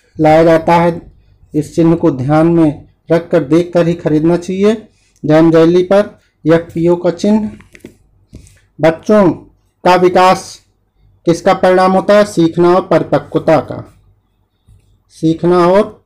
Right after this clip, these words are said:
परिपक्वता का परिणाम होता है, डी ऑप्शन सही है। खेल बच्चों के शारीरिक, मानसिक, सामाजिक और नैतिक गुणों को विकसित करता है,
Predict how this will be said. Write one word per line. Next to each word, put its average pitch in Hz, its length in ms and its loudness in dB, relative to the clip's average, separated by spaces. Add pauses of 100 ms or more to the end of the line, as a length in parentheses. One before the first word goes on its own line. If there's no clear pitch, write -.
(120)
परिपक्वता 156 640 -4
का 170 160 -4
परिणाम 160 440 2
होता 175 300 -2
है, 175 100 -2
डी 147 200 0
ऑप्शन 170 300 -2
सही 175 280 -2
है। 202 200 -2 (1500)
खेल 233 300 2
बच्चों 202 320 0
के 214 160 0
शारीरिक, 190 480 2
मानसिक, 180 440 2
सामाजिक 175 500 0
और 190 140 2
नैतिक 170 400 0
गुणों 170 220 2
को 196 140 -2
विकसित 180 440 -2
करता 151 440 0
है, 135 320 2